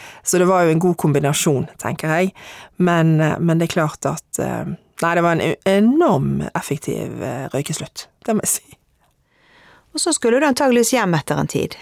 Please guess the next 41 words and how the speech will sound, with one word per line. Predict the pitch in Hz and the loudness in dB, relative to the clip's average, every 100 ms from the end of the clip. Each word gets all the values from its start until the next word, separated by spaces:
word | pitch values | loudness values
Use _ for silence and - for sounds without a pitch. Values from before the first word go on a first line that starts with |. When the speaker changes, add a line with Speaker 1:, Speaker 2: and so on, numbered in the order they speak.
| - | -12
Speaker 1:
Ja. | 160 143 | -6 -2
Speaker 2:
Hvordan | 285 262 | 0 0
var | 247 | 0
den | 262 202 156 | 0 0 0
overgangen? | 156 151 139 131 160 - _ _ _ _ _ _ - - - - - - - _ | 0 0 -2 -2 -6 -12 _ _ _ _ _ _ -20 -20 -20 -20 -20 -20 -20 _
Speaker 1:
Jeg | 175 240 | -2 -2
opplevde | - 392 214 175 | 2 2 4 4
det | 165 | 2
som | 170 | 2
ganske, | 160 147 156 - - 226 - | 2 2 2 0 0 0 2
jeg | 190 | 2
husker | 208 - 262 | 2 2 2
veldig | 190 185 208 | 2 4 2
godt | 196 180 | 2 0
når | 156 | 0
jeg | - | 0
skulle | 165 156 - | 0 0 -4
få | - - 170 | -14 -6 0
komme | 165 | 2
hjem | 180 220 175 | 4 2 2
de | 151 | 2
første | 151 151 220 | 0 0 0
gangene, | 175 151 185 180 | 2 2 2 2
så | |
gledet | 170 156 180 - | 2 2 0 0
jeg | |
meg | 175 | 0
så | - 165 | 0 0
enormt | 160 175 302 - | 2 2 0 -4
til | 175 | -2
å | |
komme | 156 151 | 2 2
hjem | 156 269 - _ | 2 0 -6 _
etter | 165 - | -6 0
å | 160 | 0
ha | 147 | 0
vært | 170 | 0
innlagt | 160 147 143 - 156 | 0 0 -2 -6 -6
i | |
flere | 143 165 156 | -2 -2 0
uker | 139 - 180 226 | -2 -2 -4 -4